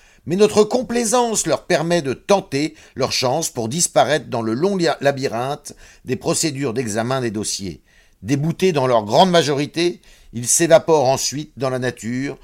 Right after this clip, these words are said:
faute de pouvoir être immédiatement raccompagnés dans leur pays. Complètement défaillante, en dépit des réformes engagées par l'actuel gouvernement,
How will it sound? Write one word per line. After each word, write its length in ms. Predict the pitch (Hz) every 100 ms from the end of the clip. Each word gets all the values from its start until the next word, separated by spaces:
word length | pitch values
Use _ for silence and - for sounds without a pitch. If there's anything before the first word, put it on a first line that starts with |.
| - _ _
faute 300 | - 151 135
de 80 |
pouvoir 460 | 135 135 139 156 135
être 160 | 131 - -
immédiatement 760 | 220 226 202 147 147 - 151 139
raccompagnés 580 | 123 120 101 104 110
dans 120 | 127 104
leur 180 | 113
pays. 320 | - 92 78 - _ _ _ _ _ - _ - -
Complètement 460 | 208 226 240 247 240
défaillante, 680 | 190 226 170 196 220 214
en 100 | 170
dépit 400 | 131 143 - 180
des 160 | 139 127
réformes 460 | 110 135 196 196 127
engagées 400 | 120 131 120 151
par 160 | 113
l'actuel 320 | 113 110 143
gouvernement, 680 | 117 113 110 107 107 117 143